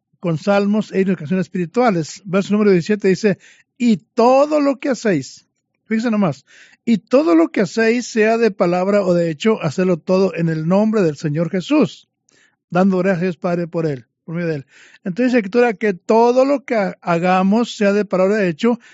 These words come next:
que lo debemos hacer en el nombre del Señor Jesús. Ahora, una pregunta muy, muy, muy s-, sincera, dice, "¿por qué todo hay que hacer en nombre del Señor Jesús?" Porque dice, eh,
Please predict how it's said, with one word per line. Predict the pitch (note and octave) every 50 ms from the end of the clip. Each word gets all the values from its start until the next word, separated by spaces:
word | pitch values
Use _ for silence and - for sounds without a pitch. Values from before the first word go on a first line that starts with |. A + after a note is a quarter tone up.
| _ _ _
que | - F#3+ F3
lo | E3 F#3 F3
debemos | F3+ F#3+ G3+ G3+ E3+ -
hacer | G3+ G#3 - -
en | - F3+ F3
el | E3+ E3 E3 E3
nombre | F3 F#3 G3 G3+ G3+ G#3 G3
del | F3+ E3+ D3
Señor | - F3+ E3 E3+ F3+ F3+ -
Jesús. | G#3+ G3 - - C4+ G#3+ D#3+ - - _ _ - - - - - _ _
Ahora, | F#3 F#3+ G3+ G3 F3+ D#3+ C#3+ - - _ _ _
una | _ A3+ G#3+ A#3+ A#3+
pregunta | G#3+ - G#3 G#3 G#3+ A3 G3+ A3 F#3+
muy, | F#3+ G3 G#3 G#3 G3+ G3
muy, | F3+ F#3 G3 G3 G3 F#3+
muy | F3+ F#3+ F#3+ G3 F#3 F3
s-, | D#3+ - - - - F3 D#3+
sincera, | C3+ - E3 D#3+ D3+ - F#3+ F#3 F#3
dice, | F3+ F3 - G3 F3+ E3 - - - _ - _ _ _ _ _
"¿por | _ G#3 G3 F3+ -
qué | - B3 C#4 D4+ D4 C4 - _ _ _ _ _ _
todo | A3 A#3+ B3+ C4+ B3+ A3+ -
hay | G3 G#3 G3
que | -
hacer | G3+ D#3 G#3
en | G3+ G3
nombre | G3 F#3+ F#3
del | E3+ -
Señor | - F#3 F3
Jesús?" | F#3+ F3+ - C4+ A3 - - - - _ _ _ _ _ _ _ _ _ _ _ _ _ _ _ _
Porque | - D3+ C#3 - D3+
dice, | D#3+ D3+ - F#3+ F3+
eh, | - E3 E3 E3